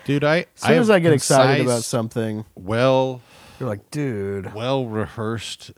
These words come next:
Speaker 1: podcasts. That's what I do.
Speaker 2: This is rehearsed. I like, I wanna fuck Don Gorski.
Speaker 1: <laughs>
Speaker 2: We
Speaker 1: So
Speaker 2: should
Speaker 1: that
Speaker 2: get him a stripper at the McDonald's.
Speaker 1: That would actually rule. Is there any females in the, is there a Missus McDonald's?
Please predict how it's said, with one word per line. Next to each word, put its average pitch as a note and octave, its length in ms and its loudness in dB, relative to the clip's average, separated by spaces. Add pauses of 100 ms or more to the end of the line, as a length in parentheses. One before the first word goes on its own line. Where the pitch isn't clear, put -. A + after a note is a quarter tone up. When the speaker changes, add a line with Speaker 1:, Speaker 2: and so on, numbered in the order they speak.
(240)
Speaker 1:
podcasts. G2 1000 -8
That's A2+ 240 -4
what C#3+ 100 2
I A#2+ 100 2
do. G#2 220 0
Speaker 2:
This D#3 180 -6
is A#3 80 -6
rehearsed. C#4 560 -2 (100)
I A2+ 140 2
like, D3+ 220 -2 (120)
I G#2+ 200 -2
wanna G3 260 -6
fuck C#3+ 300 -6
Don F#3 240 -6
Gorski. A#3 440 -8 (420)
Speaker 1:
<laughs> - 20 -
Speaker 2:
We - 60 -10 (420)
Speaker 1:
So C3+ 140 -2
Speaker 2:
should F3+ 120 0
Speaker 1:
that E3 40 -6
Speaker 2:
get G3+ 120 4
him E3+ 80 -2
a B2 40 -6
stripper - 640 -12
at A2+ 140 -8
the - 60 -12
McDonald's. F#2+ 580 -12 (680)
Speaker 1:
That G#2+ 200 2
would G#2 120 4
actually D#2 520 -6 (360)
rule. F2+ 480 0
Is A2 80 4
there G#3 160 4
any E4+ 120 0
females D#3 920 2
in C3+ 240 2
the, B2+ 440 2 (100)
is A#2+ 140 0
there D#3+ 160 6
a C3 60 6
Missus A2 640 2 (680)
McDonald's? C3+ 760 0